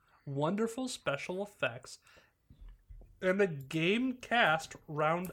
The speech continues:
out what should have been a fun, occasionally scary, whatever that means, movie. Unfortunately, dot, dot, dot,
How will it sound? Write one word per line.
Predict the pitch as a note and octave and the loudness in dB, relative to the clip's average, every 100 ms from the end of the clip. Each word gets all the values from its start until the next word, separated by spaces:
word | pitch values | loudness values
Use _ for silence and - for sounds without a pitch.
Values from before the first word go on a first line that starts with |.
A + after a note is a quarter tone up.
| D3+ | 0
out | C#3 D#3+ - - - - | 2 0 -4 -16 -20 2
what | G3 | 2
should | - - G#3 | 2 2 4
have | B3 C#4+ - | 4 -2 -2
been | C3+ A#2+ D3 - - _ _ - - - _ - | -2 -2 -6 -14 -20 _ _ -20 -20 -20 _ -4
a | G#3 A#3 | 2 2
fun, | - E3 G#3 E3+ A3 - - - E3 | 6 4 4 0 -4 -10 -18 -8 -4
occasionally | E3 - D#3+ E3+ A#3+ A#3+ B3+ | -4 -2 0 0 0 0 0
scary, | B3 - D3 C#3 D3 | -2 -2 0 2 0
whatever | D#3 C3 C3 A#2 A2+ | -4 -2 -2 -2 -4
that | C3 G3+ | -2 -2
means, | C#3+ C3 F3+ G3+ - - _ | -4 -6 -6 -8 -12 -20 _
movie. | B3+ D#4+ G3+ C3+ B2+ - | 2 4 4 0 -2 2
Unfortunately, | F3 F3 E3 - A3 C4 C4+ - E3 D3+ D3+ D3+ C#3+ C#3+ C#3 E3 F3 _ - - - | 8 8 6 8 10 12 10 6 8 6 6 4 6 8 6 4 0 _ -20 -20 -8
dot, | - B2+ A#2+ - | 0 2 2 0
dot, | D3+ D#3 - | 2 2 2
dot, | G3+ A3 E3+ D#3 | 4 8 8 6